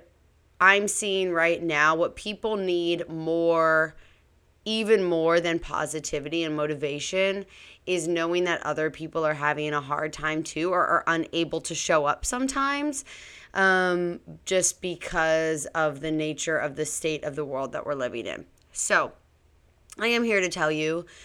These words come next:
today that I wanted to show up because I love this and it gives me life.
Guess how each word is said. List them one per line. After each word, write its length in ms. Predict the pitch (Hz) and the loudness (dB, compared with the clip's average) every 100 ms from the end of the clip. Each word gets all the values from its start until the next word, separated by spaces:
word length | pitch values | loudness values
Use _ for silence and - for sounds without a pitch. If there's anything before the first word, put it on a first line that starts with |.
| - - - | -20 -16 -8
today 580 | 185 160 147 156 190 233 | 0 2 2 2 2 0
that 640 | 185 165 160 156 151 151 - | -2 0 4 6 6 2 0
I 80 | 170 | 0
wanted 340 | 175 208 240 | 2 2 2
to 80 | 214 | -2
show 300 | - 185 156 | -4 -2 0
up 280 | 151 151 - | 2 2 0
because 260 | 165 175 147 | -8 -8 -8
I 120 | 139 | -8
love 640 | 143 147 151 170 180 135 | -8 -2 2 2 2 -4
this 440 | 104 120 190 - - | -4 -2 2 0 0
and 120 | 180 170 | -4 -4
it 120 | 156 | -4
gives 240 | 165 143 | -6 -2
me 380 | 160 151 143 - _ | -2 -2 -4 -8 _
life. 680 | 139 143 104 135 185 - | -8 -2 0 -2 -4 -8